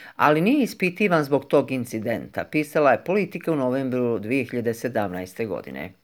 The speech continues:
"Sve sam krstila se kad je objavljena ova informacija.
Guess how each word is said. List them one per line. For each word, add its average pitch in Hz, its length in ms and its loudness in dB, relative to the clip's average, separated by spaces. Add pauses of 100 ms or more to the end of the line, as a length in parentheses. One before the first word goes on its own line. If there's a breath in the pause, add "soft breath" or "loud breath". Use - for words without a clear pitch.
(560 loud breath)
"Sve 247 260 4
sam 196 360 0 (580)
krstila 190 500 2
se 147 240 0
kad 127 240 0
je 135 80 6
objavljena 139 640 4
ova 113 180 -2
informacija. 117 840 -6